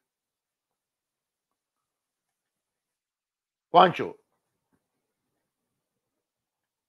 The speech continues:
Dios mío, pongan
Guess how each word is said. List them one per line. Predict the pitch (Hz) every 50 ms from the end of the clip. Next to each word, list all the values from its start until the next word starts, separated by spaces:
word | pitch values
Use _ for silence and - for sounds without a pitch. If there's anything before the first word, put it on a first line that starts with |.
| _ _ _ _ _ _ _ _ _ _ _ _ _ _ _ _ _ _ _ _ _ _ _ _ _ _ _ _ _ _ _ _ _ _ - - - - - - - -
Dios | - 180 214 196 185
mío, | 226 262 247 220 170
pongan | 156 240 240 233 226 220